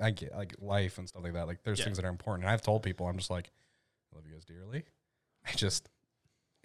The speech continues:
Speaker 1: it's either pay for this <laughs> or buy gifts. Like, that's,
Speaker 2: Yeah,
Speaker 1: you know,
Speaker 2: yeah.
Speaker 1: which sucks 'cause I would like to be able to just give everything all the
Speaker 2: Right.
Speaker 1: time.
Speaker 2: I think, I mean, I think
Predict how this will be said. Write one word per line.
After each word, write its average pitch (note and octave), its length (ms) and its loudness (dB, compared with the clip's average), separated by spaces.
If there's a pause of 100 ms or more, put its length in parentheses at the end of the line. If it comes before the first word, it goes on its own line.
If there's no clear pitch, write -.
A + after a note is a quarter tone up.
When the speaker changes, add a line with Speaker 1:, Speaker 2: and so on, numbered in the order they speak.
(100)
Speaker 1:
it's E2 120 -14
either D#2+ 180 -16
pay F2 160 -4
for G2 160 2
this - 400 6
<laughs> - 0 -
or B2+ 100 2
buy B2+ 160 8
gifts. - 380 2
Like, G2 260 6
that's, G#2 380 6
Speaker 2:
Yeah, C3+ 120 4
Speaker 1:
you - 40 2
know, D#2+ 240 -2
Speaker 2:
yeah. D3 240 2 (180)
Speaker 1:
which F#3+ 180 6
sucks A#2 320 10
'cause G#2+ 140 6
I G#2 60 10
would G2 140 6
like G2 160 6
to G2 80 0
be F#2 100 0
able E2+ 100 -2
to F2+ 60 -2
just - 120 -6
give F#2+ 260 -2
everything F2 600 -4 (120)
all F3 100 -10
the D3 60 -6
Speaker 2:
Right. A2 180 8
Speaker 1:
time. F2+ 340 2 (1500)
Speaker 2:
I D#3+ 120 0
think, G#3 300 -4 (1400)
I C3 120 0
mean, A#2 100 2
I G2+ 80 2
think A2 200 4